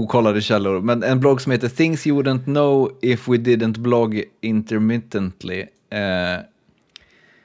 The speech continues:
så har de då skrivit om Mark, och då är det en kommentar från, eh,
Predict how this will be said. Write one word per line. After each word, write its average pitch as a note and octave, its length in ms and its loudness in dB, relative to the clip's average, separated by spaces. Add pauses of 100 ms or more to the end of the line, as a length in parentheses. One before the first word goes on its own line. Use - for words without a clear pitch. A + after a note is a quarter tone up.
(500)
så - 160 -2
har G#2+ 80 4
de G#2+ 100 2
då G#2+ 80 2
skrivit A2 420 0
om G2+ 420 -2
Mark, G#2 800 -2 (100)
och A#2 120 -2
då B2 120 4
är A#2+ 160 6
det A#2 120 2
en A2+ 380 -2 (100)
kommentar B2 560 -2
från, G#2 680 -2
eh, G2 640 -4